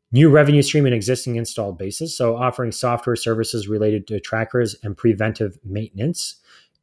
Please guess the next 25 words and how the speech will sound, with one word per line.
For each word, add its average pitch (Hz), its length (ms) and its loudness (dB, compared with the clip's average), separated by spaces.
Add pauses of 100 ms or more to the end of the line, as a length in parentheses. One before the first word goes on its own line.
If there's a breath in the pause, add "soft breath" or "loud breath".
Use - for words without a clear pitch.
And 117 120 -2
finally, 165 360 4
expanding 160 460 2
into 156 240 -2
related 127 360 4
products 95 320 -6
and 117 80 -8
services 143 460 0
in 98 80 -4
adjacent 98 360 -4
markets, 120 420 -4
such - 280 -4
as 104 380 -4
using 113 380 0
acquisitions 120 640 0
or 113 180 4
development 107 560 0
of 101 120 -8
new 123 160 2
products 101 320 -4
that 113 140 -6
they 120 240 0
currently 101 320 -6
don't 95 220 -6
offer. 101 380 -10